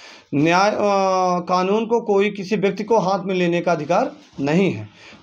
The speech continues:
परंतु जो ऑडियो वायरल हुई है, उस ऑडियो से एक बात प्रमाणित हो जाती है कि ऑडियो की दोनों, दोनों लोगों ने पुष्टि की है। मुख्य कार्यपालन अधिकारी जनपद पास सिरमौर और साथ में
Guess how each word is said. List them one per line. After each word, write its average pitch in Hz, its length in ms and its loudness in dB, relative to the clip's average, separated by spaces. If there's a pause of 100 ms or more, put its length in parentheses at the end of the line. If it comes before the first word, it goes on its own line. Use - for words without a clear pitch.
परंतु 254 500 0 (380)
जो 185 220 2
ऑडियो 196 480 0
वायरल 175 360 0
हुई 175 200 -2
है, 233 200 2
उस - 240 -6
ऑडियो 180 440 0
से 180 360 -6 (280)
एक 214 320 2
बात 214 180 0
प्रमाणित 202 520 -4
हो 196 100 -2
जाती 180 360 -2
है 190 200 2
कि 214 140 -4
ऑडियो 196 480 2
की 240 140 -4
दोनों, 196 580 2
दोनों 185 280 2
लोगों 180 280 2
ने 196 100 0
पुष्टि 180 320 -4
की 135 160 -2
है। 127 220 -6 (320)
मुख्य 202 260 2
कार्यपालन 214 440 2
अधिकारी 214 440 2
जनपद 208 380 -2
पास 214 160 2
सिरमौर 190 720 -2 (320)
और 180 140 0
साथ 185 360 0
में 240 340 -2